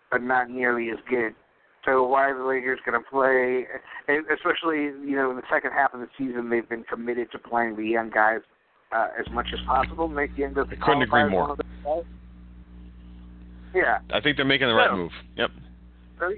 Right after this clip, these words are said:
Speaker 1: yeah, they have been making the right move. So he's gotten a lot of, you know, uh, uh,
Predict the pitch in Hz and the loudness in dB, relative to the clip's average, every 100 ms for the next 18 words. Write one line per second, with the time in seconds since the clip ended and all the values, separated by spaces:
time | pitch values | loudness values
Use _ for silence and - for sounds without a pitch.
0 | - 165 170 143 151 147 151 139 131 131 | -4 0 0 2 0 0 -2 -4 -4 -2
1 | 127 123 120 123 135 139 160 151 170 - | 0 0 -2 -6 -6 -2 -2 -2 -6 -8
2 | 190 175 170 165 170 156 147 - - - | -6 -2 -2 0 -2 -4 -8 -16 -20 -6
3 | 151 143 135 - - 147 135 127 120 - | 0 2 2 -2 0 2 4 2 -2 -6
4 | - - - - - - - - - - | -18 -20 -20 -20 -20 -20 -20 -20 -18 -2
5 | 139 127 120 | 0 0 -2